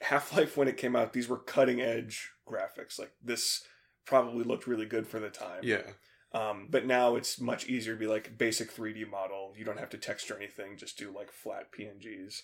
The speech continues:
Speaker 2: And I, I think that this, like, helps sell, like, horror in
Speaker 1: Yeah.
Speaker 2: games. Like, and Half-Life one relies a lot on horror,
Speaker 1: Mm-hmm.
Speaker 2: uh, and Half-Life two s-, two does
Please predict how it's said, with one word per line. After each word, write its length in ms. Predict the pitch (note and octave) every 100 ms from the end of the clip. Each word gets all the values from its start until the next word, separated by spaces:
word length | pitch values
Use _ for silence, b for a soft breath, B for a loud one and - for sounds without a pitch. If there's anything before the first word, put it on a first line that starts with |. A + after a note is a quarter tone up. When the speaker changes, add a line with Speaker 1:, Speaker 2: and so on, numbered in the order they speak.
| -
Speaker 2:
And 120 | A#2
I, 240 | A2+ A2 G2+
I 120 | A2 G2+
think 260 | A#2+ A#2
that 160 | G#2 G2+
this, 380 | G#2 G2 - G2+
like, 220 | F#2 -
helps 640 | - G2 F#2 - - - - _ _ _ _ _
sell, 680 | - - G#2+ F#2+ F#2 F#2 F#2
like, 180 | F2+ -
horror 640 | - G2+ G#2 C3+ C#3 C#3 B B B B
in 80 | C#3+
Speaker 1:
Yeah. 180 | F#3 C#3+
Speaker 2:
games. 320 | D3 D3 C3
Like, 180 | G#2+ -
and 240 | G#2 F#2+
Half-Life 500 | - A2 A2 A2 -
one 360 | G#2+ G#2 G#2 G2 b b _
relies 540 | - G#2+ G2 G2 G#2 G2+
a 40 |
lot 340 | F#2+ F#2 F#2+ G#2+
on 220 | G2 F#2
horror, 560 | - G2 G#2 D3 D#3 C#3+
Speaker 1:
Mm-hmm. 240 | D#3 F#3+
Speaker 2:
uh, 300 | B2+ - A#2+
and 340 | G#2+ G#2 G2 B B
Half-Life 300 | - D3 A#2+
two 120 | - A2+
s-, 220 | F#2 - -
two 220 | - G#2+
does 320 | G2 F#2 -